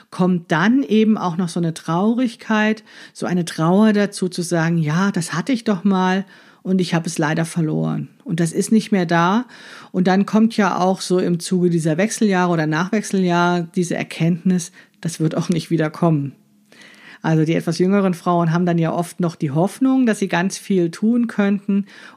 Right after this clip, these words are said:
um eben wieder diese Straffheit, diese Körperdefinition zu erreichen. Und dann im Laufe des weiteren Lebens kommt ja doch bei den meisten Frauen die Erkenntnis,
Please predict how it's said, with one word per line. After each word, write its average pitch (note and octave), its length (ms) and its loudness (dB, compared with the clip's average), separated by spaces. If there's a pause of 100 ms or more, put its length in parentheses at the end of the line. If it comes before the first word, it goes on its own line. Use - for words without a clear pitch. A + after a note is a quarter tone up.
um A3+ 260 4
eben F#3 400 2
wieder E3+ 140 0
diese E3 240 -2
Straffheit, F#3 1080 -2 (440)
diese E3 380 2 (300)
Körperdefinition E3+ 1120 2
zu - 100 -4
erreichen. F3+ 720 0
Und E3+ 180 -4
dann E3+ 140 0
im E3 160 0
Laufe G3+ 680 0 (300)
des - 180 -8
weiteren G#3+ 520 2
Lebens F#3 560 2 (280)
kommt A3 300 2
ja G3 140 2
doch F#3+ 320 0
bei F#3 140 0
den F3 140 2
meisten F3 440 -2
Frauen E3+ 420 0
die E3 120 -2
Erkenntnis, E3+ 720 -2